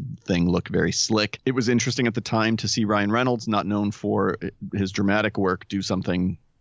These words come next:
sort of not comedic. He's very handsome. Uh, he looks good with a beard. I don't know. I don't even think I convinced my friend that I liked it because I didn't feel the need to. She was a stand-in. I didn't think her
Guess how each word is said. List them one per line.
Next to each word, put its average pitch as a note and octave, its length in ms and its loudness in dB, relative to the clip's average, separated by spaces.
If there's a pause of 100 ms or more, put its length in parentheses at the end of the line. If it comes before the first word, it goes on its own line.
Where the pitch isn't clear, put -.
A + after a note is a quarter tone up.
sort F#2 200 -2
of E2 80 -6
not F2 380 2
comedic. F2 600 0
He's E2+ 320 -8
very F#2 340 2
handsome. F#2+ 460 0 (180)
Uh, E2 460 2
he - 200 -2 (600)
looks F#2+ 220 0
good F#2+ 160 2
with G#2+ 100 2
a A2+ 40 2
beard. F#2 280 2 (260)
I E3 100 4
don't G3 80 4
know. G3+ 120 4
I A#2+ 100 4
don't D3+ 160 2
even C#3+ 140 0
think C#3 160 -4
I A#2+ 100 2
convinced A2 440 -2
my G#2 120 2
friend G#2 420 0
that G2 220 0
I F2 100 2
liked E2 300 -2
it F#2 200 -2
because G#2 300 -2
I G2+ 80 4
didn't G2 200 0
feel F#2+ 180 0
the E2+ 80 -4
need F2 180 0
to. F#2+ 160 0
She G2 140 -2
was G2 140 -2
a F#2+ 40 -2
stand-in. F#2+ 420 0
I F2 60 2
didn't F#2+ 240 0
think F2+ 140 0
her F#2+ 180 0